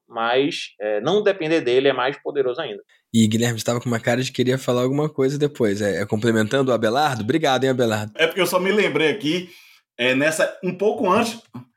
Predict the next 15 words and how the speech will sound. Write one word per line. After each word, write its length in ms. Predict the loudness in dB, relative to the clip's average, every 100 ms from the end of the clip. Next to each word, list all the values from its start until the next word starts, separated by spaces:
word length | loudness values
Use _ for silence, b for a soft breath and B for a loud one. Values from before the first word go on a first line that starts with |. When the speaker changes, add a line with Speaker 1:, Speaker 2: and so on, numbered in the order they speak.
| _ -4
Speaker 3:
é, 220 | 0 2
um 160 | 2 0
pouco 360 | 0 0 0
antes 360 | 0 2 -2 0
da 140 | 0
gente 220 | 0 0 -2
entrar 480 | -2 0 2 2 0
no 100 | 0
Maestria 480 | 2 2 0 0
e 20 | 0
na 100 | 0
Mentoria, 380 | -2 0 0
eu 40 | 0
me 120 | 2
lembro 400 | 2 0 -2 -8